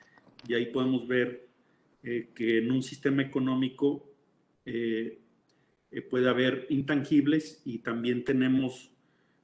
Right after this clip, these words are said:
eh, digitales, ¿no? Eh, este sistema económico donde hay capital, trabajo, bienes y servicios, y ahora los intangibles, ahí tenemos los digitales. Entonces, podríamos decir que,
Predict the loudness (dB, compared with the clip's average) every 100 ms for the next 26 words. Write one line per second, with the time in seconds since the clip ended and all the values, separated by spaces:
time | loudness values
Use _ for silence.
0 | _ -4 -2 -2 -2 -4 -6 -4 -4 -6
1 | -6 -4 -6 -10 _ _ _ 0 2 2
2 | 2 2 4 4 0 -2 0 2 4 4
3 | 2 -2 -4 -2 0 0 0 0 0 -2
4 | -2 0 0 -2 -6 -8 -4 -4 -2 -2
5 | -2 -4 -4 -2 -4 -8 -8 -6 -4 -6
6 | -6 -6 -4 -4 -2 -2 -4 -8 -10 -6
7 | -6 -4 -6 -4 -6 -10 _ _ _ _
8 | _ -6 -4 -2 -2 0 0 0 0 -6
9 | -12 -12 -12 -12 -18 _ _ _ _ _
10 | -2 -2 4 6 6 4 0 -2 2 0
11 | 2 2 0 -2